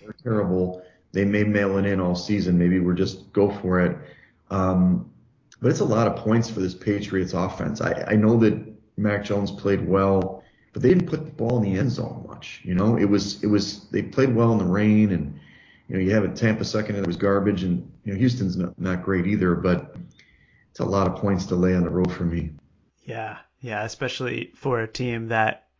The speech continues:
Speaker 2: averages seventeen point eight points a game. Now they have to win by nine and a half. <laughs>
Speaker 1: Exactly.
Speaker 2: I think that's, uh, probably not, not a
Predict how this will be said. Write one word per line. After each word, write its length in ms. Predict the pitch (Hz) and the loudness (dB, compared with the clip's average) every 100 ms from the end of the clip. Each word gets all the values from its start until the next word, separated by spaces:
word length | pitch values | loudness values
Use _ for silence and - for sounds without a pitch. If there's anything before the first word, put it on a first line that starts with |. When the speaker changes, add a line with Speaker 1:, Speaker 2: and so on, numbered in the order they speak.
| - | -2
Speaker 2:
averages 500 | 110 110 110 107 104 | -2 -2 -6 -8 -8
seventeen 800 | - 117 131 - 131 127 123 - _ | -6 -6 -6 -6 -6 -6 -8 -14 _
point 200 | - 139 | -10 -8
eight 280 | 143 - - | -10 -12 -4
points 260 | - - - | -4 -4 -8
a 20 | |
game. 340 | 71 143 120 - - | -8 -6 -6 -6 -10
Now 220 | 127 117 | -8 -2
they 100 | 123 | 2
have 180 | 139 - | 2 0
to 80 | 120 | -2
win 180 | 135 | -4
by 160 | 123 113 | -4 -4
nine 220 | 127 131 123 | -2 -2 -2
and 100 | 135 | -4
a 40 | |
half. 420 | - - - - - | -2 -2 -4 -16 -16
<laughs> 60 | 160 156 _ - 123 | -16 -16 _ -12 -10
Speaker 1:
Exactly. 280 | - - - | -6 -6 -4
Speaker 2:
I 140 | 147 123 131 | -6 -4 -4
think 120 | 131 | -4
that's, 320 | - 127 - - | -6 -6 -8 -8
uh, 300 | 123 120 113 - - _ | -6 -6 -10 -16 -20 _
probably 280 | - 151 139 | -4 -2 -2
not, 360 | 127 120 127 - _ _ - | -4 -6 -8 -10 _ _ -8
not 220 | 143 143 | -4 -4
a 160 | 120 | -4